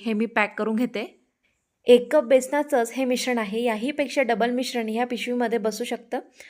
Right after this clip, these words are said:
तर आता ह्या, अ, पॉलिथिनचा ना अगदी छोटंसं कोपरं आपल्याला कापून घ्यायचं आहे. अति मोठा कापू नका, नाहीतर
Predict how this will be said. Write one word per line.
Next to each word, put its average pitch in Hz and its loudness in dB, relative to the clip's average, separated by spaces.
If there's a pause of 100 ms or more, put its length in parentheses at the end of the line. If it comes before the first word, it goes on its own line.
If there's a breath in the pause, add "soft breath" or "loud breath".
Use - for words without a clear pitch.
(400 loud breath)
तर 262 2
आता 262 4
ह्या, 285 0 (120)
अ, 226 0 (840)
पॉलिथिनचा 254 0
ना 214 0
अगदी 214 -4
छोटंसं 294 -2
कोपरं 254 2
आपल्याला 254 0
कापून 220 -6
घ्यायचं 240 -2
आहे. 254 -4 (480 loud breath)
अति 233 -2
मोठा 277 -2
कापू 269 -4
नका, 262 -4
नाहीतर 226 -4